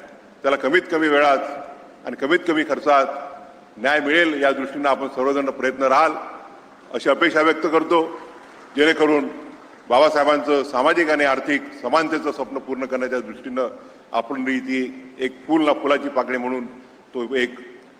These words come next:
त्यांना श्रद्धांजली राहील, आदरांजली राहील. बाबासाहेबांच्या तालुक्यामध्ये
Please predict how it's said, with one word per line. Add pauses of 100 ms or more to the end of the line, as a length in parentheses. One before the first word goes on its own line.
(120)
त्यांना
श्रद्धांजली
राहील, (460)
आदरांजली
राहील. (380)
बाबासाहेबांच्या
तालुक्यामध्ये